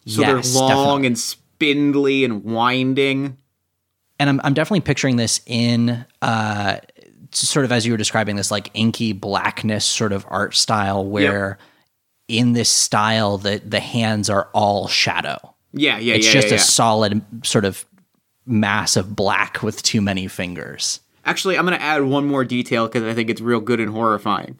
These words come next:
Speaker 2: Mm.
Speaker 1: I think we get a few shots. Like, I think, I think it's, like, a page length spread of, like,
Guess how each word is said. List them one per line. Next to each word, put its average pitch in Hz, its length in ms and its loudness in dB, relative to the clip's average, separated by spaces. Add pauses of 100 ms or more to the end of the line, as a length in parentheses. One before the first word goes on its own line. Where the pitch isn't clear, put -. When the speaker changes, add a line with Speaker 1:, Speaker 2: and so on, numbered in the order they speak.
(140)
Speaker 2:
Mm. 107 240 4 (380)
Speaker 1:
I 160 100 2
think 190 180 0
we 240 100 2
get 233 120 2
a 202 60 0
few 175 260 0
shots. - 540 -2
Like, 151 180 2
I 143 80 2
think, 196 240 0
I 160 80 2
think 190 220 0
it's, 214 100 0
like, 180 160 0
a 139 60 0
page 156 640 -2
length 139 320 2
spread 131 540 0
of, 120 260 -2
like, 113 400 0